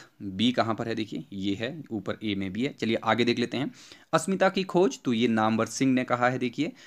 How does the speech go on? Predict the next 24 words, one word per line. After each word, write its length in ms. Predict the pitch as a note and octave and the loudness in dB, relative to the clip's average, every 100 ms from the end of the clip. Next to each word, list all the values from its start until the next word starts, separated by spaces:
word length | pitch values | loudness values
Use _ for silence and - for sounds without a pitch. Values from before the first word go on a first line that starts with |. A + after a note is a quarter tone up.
| - A2+ | -12 -4
विकल्प 300 | G#2+ A#2 B2 | 0 0 2
नंबर 200 | A#2 A#2 | 0 0
सी 280 | - D#3+ | 0 2
हो 120 | E3 D#3+ | 2 4
जाएगा, 320 | D3+ D3 F3+ | 2 2 -2
बी, 480 | C#3 A2+ A#2+ C3 - | -2 -2 0 -2 -4
अ, 220 | A2 G#2 G2+ | -6 -4 -4
तो 80 | A2 | -4
दो 180 | G#2+ A2+ | 0 0
के 120 | A#2 | 0
साथ 140 | A2+ G#2+ | -2 -2
सी 300 | - C3 C#3 | -2 0 0
है, 200 | C#3+ C3+ | -2 -4
ये 140 | G#2+ | -4
भी 120 | A2+ | -2
ठीक 200 | B2+ B2+ | -4 -4
है, 100 | D#3 - - _ - | -6 -10 -20 _ -4
ठीक 140 | E3 | 0
है। 140 | C#3+ - - - | 0 -2 -8 0
"अंतस्थल 520 | D#3+ E3 G3 - F#3+ | 2 4 2 4 2
का 180 | F#3 F3+ | 4 4
विप्लव", 600 | D#3+ A#2 A#2 A#2 F#2+ F2+ - - | 4 0 2 4 2 0 -14 -10
तो 60 | - | -4
अं-, 240 | A2+ | -2